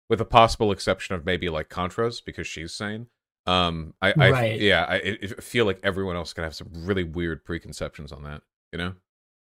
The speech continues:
Speaker 2: I, I think just some of the concern is that, um, in many of these debates, the conversation can never get, like, more than, you know, thimble deep. And this is, this is, again, like, this is not y-,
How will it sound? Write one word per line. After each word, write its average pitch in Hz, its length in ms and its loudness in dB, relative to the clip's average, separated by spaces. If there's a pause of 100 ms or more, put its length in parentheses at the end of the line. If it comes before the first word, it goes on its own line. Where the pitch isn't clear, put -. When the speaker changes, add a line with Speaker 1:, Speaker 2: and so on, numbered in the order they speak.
(140)
Speaker 2:
I, 185 220 0
I 185 100 -2
think 330 260 -6
just - 300 -2
some 160 140 0
of 165 60 -4
the 170 100 0
concern 139 460 -2
is 120 220 -4
that, 120 380 -2
um, 117 280 -4
in 143 140 -2
many 139 200 0
of 139 60 -2
these 143 200 0
debates, 123 420 -4
the 123 80 -6
conversation 127 720 -2
can 123 300 -2
never 120 320 0
get, 117 340 -4
like, 113 220 -4
more 120 260 2
than, 110 460 -2 (260)
you 120 140 -4
know, 110 160 -2
thimble 151 540 0
deep. 127 360 -6
And 123 180 0
this 175 200 0
is, 135 300 0
this 139 180 0
is, 135 60 0
again, 120 180 0
like, 117 160 -4
this 135 120 0
is 117 120 -2
not 123 320 0
y-, 127 180 -6